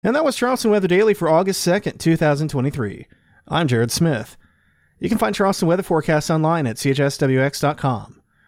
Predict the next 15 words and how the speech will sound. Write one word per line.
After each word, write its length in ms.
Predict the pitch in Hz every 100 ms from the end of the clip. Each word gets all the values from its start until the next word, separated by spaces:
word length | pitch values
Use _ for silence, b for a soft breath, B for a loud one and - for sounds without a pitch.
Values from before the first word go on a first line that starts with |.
| _
on 160 | - 127
Twitter, 480 | - 156 175 202 196
or 240 | - 135 165
X, 580 | 135 117 - - - -
I 100 | 110
guess, 520 | 101 98 92 127 - - _ _ _ _
Instagram 600 | 160 190 175 151 151 165
and 120 | 135
Facebook 440 | 127 175 - 139 -
at 220 | 151 175
C 100 | -
H 140 | 139 -
S 160 | 120
W 280 | - 120 107
X 300 | 104 - -